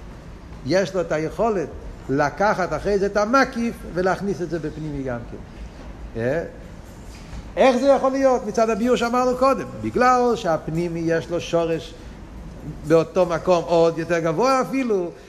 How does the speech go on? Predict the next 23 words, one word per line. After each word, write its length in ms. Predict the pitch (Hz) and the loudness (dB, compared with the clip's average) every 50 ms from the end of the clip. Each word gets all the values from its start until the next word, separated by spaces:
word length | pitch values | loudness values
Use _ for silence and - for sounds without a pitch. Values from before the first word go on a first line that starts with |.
| - - | -6 0
לכן 520 | 143 151 151 151 - 226 262 262 240 214 185 160 | 2 2 2 2 2 2 2 2 2 0 0 0
יש 220 | 175 214 208 160 | 0 0 0 0
לו 60 | 202 | -2
את 80 | 196 180 | -2 0
היכולת 640 | 185 190 202 196 202 214 262 269 254 233 220 208 - - - - - - - - - - | 0 0 0 0 0 2 2 2 2 2 0 0 -4 -8 -14 -18 -20 -20 -20 -20 -12 -6
אחרי 320 | - 143 135 - 185 226 226 | -4 -4 -2 0 2 2 2
זה 140 | 180 214 202 | 2 2 4
להכיל 600 | 185 170 160 156 131 - - 254 262 233 175 143 - - - 190 | 4 4 2 0 -2 -2 -2 0 0 0 -2 -4 -6 -6 -4 -4
את 120 | 208 202 202 | -4 -2 -2
המקיף, 560 | 196 196 202 233 262 277 269 254 240 233 202 165 185 185 - - | -4 -2 0 0 0 0 0 -2 -4 -4 -4 -6 -8 -8 -8 -6
לקבל 420 | 175 160 170 180 180 180 262 277 269 | -6 -4 -2 0 2 4 4 6 4
אותו 280 | 247 247 - 226 226 214 226 - - - - - | 4 2 0 -2 -2 -4 -4 -8 -16 -18 -14 -4
ו-, 120 | 160 165 214 226 226 220 208 214 190 170 | 0 2 2 2 2 0 -2 -4 -4 -2
ו-, 160 | 208 202 202 185 | -2 0 0 0
ו-, 180 | 202 202 202 196 185 | 0 0 -2 -2 -2
ולא 240 | 196 202 214 220 220 | -2 0 0 0 0
לשבור 340 | 214 151 156 170 214 214 | -2 -2 -2 0 0 0
את 100 | 208 208 | 0 -2
הכלים, 420 | 208 202 - 202 196 202 202 190 185 | -4 -4 -4 -4 -2 -2 -2 -2 -2
לא 140 | 190 196 190 | -2 -2 -2
ל-, 40 | 190 185 175 180 180 - - - - - - | -2 -4 -6 -8 -8 -12 -14 -18 -20 -10 -8
להתלבש 420 | - 170 165 180 165 170 196 185 | -6 -2 -2 0 0 0 -2 -2
בפנימיות, 440 | 165 196 190 190 196 214 202 196 175 | -2 -4 -6 -4 -4 -4 -2 -2 -4